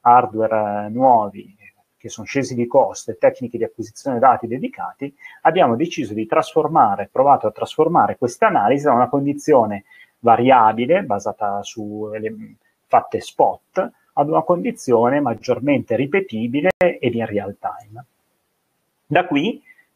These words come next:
quindi, è nata per il nostro futuro, che è l'attuale presente, ma poi andremo sempre di più, cercheremo sempre più di svilupparlo, introdurre, di introdurre nella nostra gestione della manutenzione la manutenzione prescrittiva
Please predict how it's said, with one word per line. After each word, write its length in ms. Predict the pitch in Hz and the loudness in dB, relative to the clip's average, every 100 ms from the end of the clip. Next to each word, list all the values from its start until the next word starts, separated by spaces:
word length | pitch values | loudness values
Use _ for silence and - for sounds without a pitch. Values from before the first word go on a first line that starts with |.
| _ - | _ -4
quindi, 300 | 151 160 254 | -2 2 4
è 60 | |
nata 300 | 127 110 - | 4 4 2
per 140 | 107 113 | -2 0
il 240 | 113 110 | 2 2
nostro 340 | 117 135 - 110 | 4 2 0 -2
futuro, 480 | - 117 151 110 92 | -2 2 4 4 0
che 100 | 107 | -6
è 40 | |
l'attuale 480 | 104 - 127 151 175 | -6 -2 4 4 4
presente, 500 | 240 185 127 101 104 | 2 2 0 -2 -12
ma 180 | 101 - _ | -14 -18 _
poi 280 | 117 101 - | 0 0 -10
andremo 400 | 113 107 123 117 | -14 -6 -2 -2
sempre 380 | 107 147 139 120 | -4 -6 -6 -8
di 100 | 107 | -10
più, 260 | 107 143 - | -8 -8 -8
cercheremo 540 | - - - 135 120 104 | -16 -18 -6 -4 -4 -6
sempre 340 | - 120 113 | -10 -8 -8
più 120 | 151 | -6
di 160 | 104 101 | -8 -10
svilupparlo, 720 | - 233 381 - - 113 131 - - - | -6 -4 -4 -10 -4 -4 -4 -8 -20 -6
introdurre, 600 | 151 151 226 143 165 - | -2 0 2 4 4 2
di 100 | 147 | -2
introdurre 640 | 160 185 190 151 165 151 - | 0 2 2 2 2 2 -2
nella 300 | 123 123 120 | -2 4 4
nostra 440 | 147 156 - 107 | 6 4 0 -8
gestione 400 | - 113 - 170 | -8 -10 0 0
della 160 | 113 113 | 2 0
manutenzione 800 | 127 180 285 359 - 208 202 - _ _ 131 | 0 -4 -6 -8 -8 -6 -6 -8 _ _ 2
la 140 | 131 | 4
manutenzione 800 | 135 151 151 175 170 - 110 123 131 | 6 2 2 -4 -4 -4 -2 -4 -4
prescrittiva 960 | - 120 117 - 113 - 101 101 113 | -4 -4 -6 -10 -14 -14 -16 -6 -4